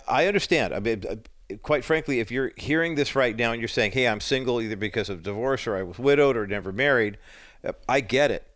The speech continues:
I understand. I mean, one of the nicest, greatest people I know has been, uh, single for most of her adult life after having been married. And she would take single over being in that <laughs> marriage any day. If you can find the right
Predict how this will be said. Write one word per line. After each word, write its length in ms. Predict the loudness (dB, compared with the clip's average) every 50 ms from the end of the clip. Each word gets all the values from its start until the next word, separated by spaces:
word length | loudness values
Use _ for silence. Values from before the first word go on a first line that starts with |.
| _ _ _ -20 -20 -10
I 140 | -6 -4 -4
understand. 500 | -2 -4 -6 -2 0 0 0 0 -2 -8 -14 _ _ _ _ _ -14
I 60 | -12 -8
mean, 200 | -8 -8 -6 -6
one 140 | -6 -6
of 60 | -4 -6
the 120 | -8 -8 -10 -14 -16
nicest, 560 | -14 -4 -2 0 0 0 0 -4 -8 -8 -10
greatest 360 | -4 0 0 0 0 -2 -4 -2
people 280 | -2 -2 0 2 2
I 100 | 2 2
know 280 | 4 4 4 4 4 4
has 180 | 2 -2 -4
been, 360 | -2 0 0 0 0 -2 -6 -12 -16 -20 -20 -20 -20 -14 -2
uh, 360 | 2 4 4 4 4 2 0 -6 -12 -18 -20 _ -20 -16 -10
single 420 | -2 0 0 0 2 2 2 0 0
for 280 | -4 -2 0 0 0
most 260 | 0 0 0 -2 -2 -2
of 40 |
her 80 | -2 -2
adult 280 | 0 2 2 0 2 2
life 280 | 2 2 2 2 2
after 260 | 0 0 0 -2 -2
having 280 | 0 2 0 0 -2 -6
been 120 | -8 -8 -8
married. 340 | -10 -10 -12 -12 -14 -18 -20 -20 -20 -20 _ -20 _ _ _ _
And 280 | -2 0 0 0 -2 -4
she 120 | -6 -4
would 140 | -4 -4 0
take 180 | 0 0 0 0
single 340 | -2 -4 -2 -2 -2 -2
over 140 | -2 -2 -4
being 240 | -4 -2 -2 -2 -2
in 100 | -2 -2
that 160 | -2 -2 -2
<laughs> 80 | 0 -2
marriage 400 | -2 -2 0 -2 0 0 -2 -6 -8 -16 -20 -18 -18 -10 -4
any 280 | -2 0 2 4 2 2
day. 280 | 2 -2 -4 -4 -8 -12 _ _ _ -20 _ -20 -20 -20 -20 -20 -20 -20 -20 -20 -20 -20 -20 -20 -20 -20 -20 -20 _ -20 -4 0
If 240 | 0 0 0 0
you 120 | -2 -2 0
can 180 | 0 -2 -2
find 420 | -2 0 2 4 4 4 4 2 0
the 180 | 0 0 2
right 260 | 4 4 4 4 2